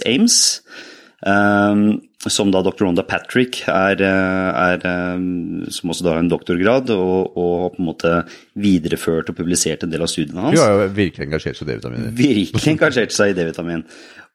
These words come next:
Speaker 1: Og, eh, det doktor Bruce Ames har kommet fram til, eh, som da igjen doktor Rhonda Patrick har mi-, videreformidlet, er det at, eh, det beste for generelt sett et menneske er tusen internasjonale unit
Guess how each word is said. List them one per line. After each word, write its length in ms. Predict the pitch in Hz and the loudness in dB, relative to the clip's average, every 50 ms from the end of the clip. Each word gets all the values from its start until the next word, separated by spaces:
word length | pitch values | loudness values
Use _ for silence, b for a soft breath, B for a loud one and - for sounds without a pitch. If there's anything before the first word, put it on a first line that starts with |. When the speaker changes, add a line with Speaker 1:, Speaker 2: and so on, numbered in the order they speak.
| _ 110 | _ 2
Speaker 1:
Og, 460 | 113 120 127 135 139 139 - - - - - | 2 4 4 4 4 2 0 -4 -8 -8 -4
eh, 320 | 110 113 113 117 117 117 117 110 107 101 104 | 0 2 4 4 4 4 2 -2 -4 0 2
det 260 | 113 120 135 143 131 | 4 4 4 4 2
doktor 220 | 135 - - 135 117 | 0 0 0 0 0
Bruce 240 | 113 120 - - | 2 0 2 0
Ames 240 | - 101 95 95 - | 0 0 0 0 -2
har 80 | - 117 | -4 -4
kommet 240 | - 104 107 104 - | -2 -4 -4 -2 -2
fram 160 | 104 92 87 | -2 -2 -2
til, 280 | - - 165 208 226 220 185 147 139 - - _ - | 0 2 2 2 2 0 -2 -4 -8 -16 -16 _ -6
eh, 140 | 101 104 | -4 -4
som 180 | 98 - 113 107 | -2 0 0 2
da 140 | 95 95 98 | 2 2 2
igjen 300 | 98 95 95 101 107 104 | 2 2 2 0 0 0
doktor 240 | 101 95 - - 98 | -2 -4 -4 -2 -2
Rhonda 160 | 90 90 85 | -2 -2 -2
Patrick 260 | - 87 - - 95 - | -4 -6 -8 -8 -4 -2
har 60 | 101 | 0
mi-, 220 | 98 104 101 - - | 0 0 0 -2 -2
videreformidlet, 640 | 107 104 98 82 82 78 - 87 87 85 80 104 143 | 0 0 0 0 -2 -4 -4 -4 -4 -2 0 0 0
er 360 | 190 196 143 117 113 120 117 | 2 2 2 2 2 2 2
det 100 | 104 92 | 2 0
at, 260 | 87 87 - - - | 0 -2 -2 0 0
eh, 160 | 107 110 113 104 - | 2 2 2 0 0
det 220 | 107 110 110 110 110 | -4 -4 -4 -2 -4
beste 560 | - 123 - - - - - - - 117 120 | -4 -2 0 0 0 0 -2 -2 -2 -2 -2
for 280 | - - - - 95 | -2 -2 0 0 0
generelt 600 | 87 - - 113 110 110 107 98 98 104 117 120 | 0 0 0 0 2 2 2 2 2 0 0 -2
sett 300 | - - - 117 - - | 0 0 0 0 -2 -4
et 80 | 120 - | -2 0
menneske 460 | 135 107 82 - - 160 196 226 240 B B B B B B - | 2 2 2 0 2 4 4 4 2 B B B B B B -6
er 140 | 127 - - _ - | -6 -6 -6 _ -6
tusen 880 | - - - - 101 92 87 85 - - - - - 117 120 123 123 123 - _ _ _ _ _ _ - | -4 -4 -2 -2 -2 -2 0 0 0 0 0 2 2 4 4 4 4 0 -4 _ _ _ _ _ _ 0
internasjonale 720 | - 101 90 - - 104 101 - 101 101 107 107 101 87 | 2 2 2 0 -2 -4 -4 -2 -2 -2 0 0 2 2
unit 380 | 87 123 185 208 - - - | 4 4 2 2 -2 -8 -18